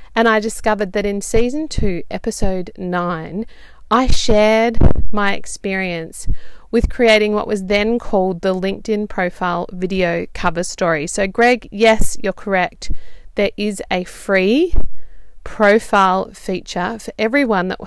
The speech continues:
who would like to record a thirty-second video from their profile picture. Now, to set this up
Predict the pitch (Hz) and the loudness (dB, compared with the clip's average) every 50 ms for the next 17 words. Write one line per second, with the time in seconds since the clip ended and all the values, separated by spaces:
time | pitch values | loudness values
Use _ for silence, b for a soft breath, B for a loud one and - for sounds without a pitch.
0 | - - - 233 214 175 160 185 214 214 214 220 196 214 202 196 202 - - 262 | -8 -2 0 0 0 0 -2 -4 -6 -4 -4 -2 -2 -2 -4 -4 -4 -8 -12 -10
1 | 233 269 - - - - 208 190 185 180 175 180 - b b b b b b b | -10 -10 -10 -12 -8 -4 -2 -2 0 0 -2 -4 -6 b b b b b b b
2 | b b 220 - 202 196 226 208 202 208 - - 233 226 226 - - - 190 - | b b 4 4 6 6 6 4 2 2 2 2 2 0 0 -2 -2 -2 -2 -2
3 | - - 202 196 190 190 196 202 - 190 185 196 175 208 202 185 165 165 165 180 | -2 -2 -2 -2 -2 -2 -6 -8 -10 -12 -10 -8 -6 -4 -2 -2 0 -2 -2 -4
4 | 196 - b b b b b b - 226 214 208 208 220 220 - - 214 180 180 | -6 -8 b b b b b b 2 2 2 4 2 0 0 0 0 0 0 0
5 | - 190 185 - - 269 - - - 214 160 156 b b b b b b b 220 | 0 -2 -2 -2 -4 -6 -4 -2 -2 -2 -2 -2 b b b b b b b 0
6 | 226 233 240 226 - - 262 254 - - 302 - - - 277 - - - 214 254 | 2 4 4 2 2 0 0 0 0 2 0 0 0 -2 -6 -4 -2 0 0 0
7 | 370 403 - | 0 -4 -8